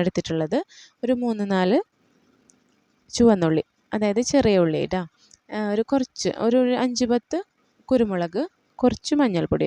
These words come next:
മഞ്ഞൾപ്പൊടി നമ്മൾ ഇട്ട്, ആ, പടവലങ്ങയിൽ ഇട്ടിട്ടാണ് നമ്മൾ വേവിച്ച് എടുക്കുന്നത്. ഇനി നമുക്ക് ഈ, ഈ അരപ്പിൽ ആവശ്യമായിട്ടുള്ളതാണ് മഞ്ഞൾപ്പൊടി ഞാൻ ചേർത്തിട്ടുള്ളത് ട്ടോ. കുറച്ച് മതി, ഒരു അര ടീസ്പൂണോ അല്ലെങ്കിൽ ഒരു കാൽ ടീസ്പൂൺ അളവിൽ ചേർത്ത്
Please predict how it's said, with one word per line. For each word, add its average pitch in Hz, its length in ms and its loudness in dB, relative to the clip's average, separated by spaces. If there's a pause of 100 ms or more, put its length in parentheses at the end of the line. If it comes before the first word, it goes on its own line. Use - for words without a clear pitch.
മഞ്ഞൾപ്പൊടി 202 500 0
നമ്മൾ 233 240 4
ഇട്ട്, 214 160 2 (140)
ആ, 220 40 2 (300)
പടവലങ്ങയിൽ 196 580 2
ഇട്ടിട്ടാണ് 196 440 -6
നമ്മൾ 208 200 -2 (680)
വേവിച്ച് 208 500 2 (160)
എടുക്കുന്നത്. 175 540 0 (280)
ഇനി 226 180 -6
നമുക്ക് 233 300 -10
ഈ, - 20 -2 (180)
ഈ - 20 0 (100)
അരപ്പിൽ 233 400 0 (260)
ആവശ്യമായിട്ടുള്ളതാണ് 190 960 -2
മഞ്ഞൾപ്പൊടി 175 600 -4
ഞാൻ 175 100 -2 (100)
ചേർത്തിട്ടുള്ളത് 156 720 -2
ട്ടോ. 170 120 -8 (420)
കുറച്ച് 226 440 0
മതി, 180 220 -2 (180)
ഒരു 220 140 0 (200)
അര 202 280 0
ടീസ്പൂണോ 190 500 0 (180)
അല്ലെങ്കിൽ 185 340 -8 (440)
ഒരു 226 120 -4 (100)
കാൽ 226 260 0
ടീസ്പൂൺ 208 440 -2
അളവിൽ 180 340 -2
ചേർത്ത് 202 240 0